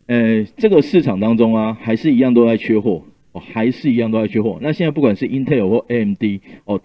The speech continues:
都在抢单哦。就是今年下半年的话，正式在进入伺服器的一个旺季哦，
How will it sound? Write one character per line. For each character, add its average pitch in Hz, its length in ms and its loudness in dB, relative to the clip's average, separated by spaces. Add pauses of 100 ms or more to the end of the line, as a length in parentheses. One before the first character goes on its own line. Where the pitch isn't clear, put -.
都 139 180 6
在 135 160 -2
抢 85 480 -8
单 92 260 -6 (140)
哦。 98 140 -14 (340)
就 165 100 -2
是 175 140 2
今 185 160 -4
年 151 160 0
下 151 160 -2
半 147 140 -2
年 110 120 -2
的 104 80 -4
话， 113 140 -2
正 127 220 0
式 135 100 -10
在 123 160 0
进 120 160 -4
入 117 140 0
伺 - 320 -4
服 104 80 -6
器 120 200 -6
的 104 120 -2
一 104 80 -2
个 95 240 -4
旺 117 240 -6
季 104 240 -10
哦， 78 80 -12